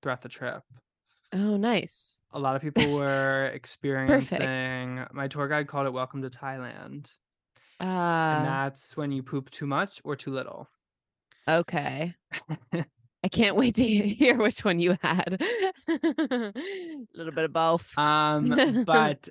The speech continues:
Speaker 1: anyway.
Speaker 2: Mm-hmm.
Speaker 1: Yeah. So food-wise, I actually did this cooking class. And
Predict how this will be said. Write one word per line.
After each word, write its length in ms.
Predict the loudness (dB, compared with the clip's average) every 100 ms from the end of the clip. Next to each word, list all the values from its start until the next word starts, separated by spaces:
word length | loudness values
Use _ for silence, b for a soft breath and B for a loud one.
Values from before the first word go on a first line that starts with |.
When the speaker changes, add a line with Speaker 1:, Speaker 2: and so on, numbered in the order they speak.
| -16 -6
Speaker 1:
anyway. 840 | -4 -2 -2 -2 -2 -4 -6 -10 b b b -14
Speaker 2:
Mm-hmm. 340 | -10 -8 -8 -10 -16 _ _ _ _ _ _ _
Speaker 1:
Yeah. 340 | -2 0 0 -2 -10
So 520 | 2 4 6 4 0 -8
food-wise, 680 | -6 -4 0 2 0 -2
I 120 | -4 -4
actually 160 | -4
did 100 | -6
this 120 | -6 -8
cooking 380 | -8 -6 -6
class. 500 | -2 2 2 2 -2 _ _ _ _ b b b _
And 680 | -4 -2 -2 -2 -4 -8